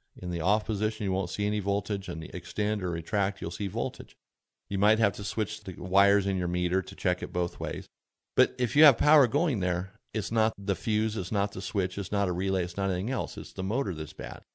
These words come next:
So then at that point, you could decide whether you wanna replace the motor or not. Me personally,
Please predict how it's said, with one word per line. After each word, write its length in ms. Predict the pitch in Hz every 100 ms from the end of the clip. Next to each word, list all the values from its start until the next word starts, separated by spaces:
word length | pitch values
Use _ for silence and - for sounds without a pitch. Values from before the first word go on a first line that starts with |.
| _ _ _ -
So 160 | -
then 200 | 135 151
at 80 | 139
that 260 | 165 208 -
point, 240 | - 113
you 140 | 110
could 120 | 151 107
decide 380 | 98 113 101
whether 160 | 101 101
you 160 | 95 110
wanna 220 | 104 104
replace 400 | 107 - 87 -
the 60 |
motor 300 | 143 170 117
or 60 | 78
not. 220 | 65 - - _ _ _ _ -
Me 160 | 95
personally, 500 | 85 107 117 135 143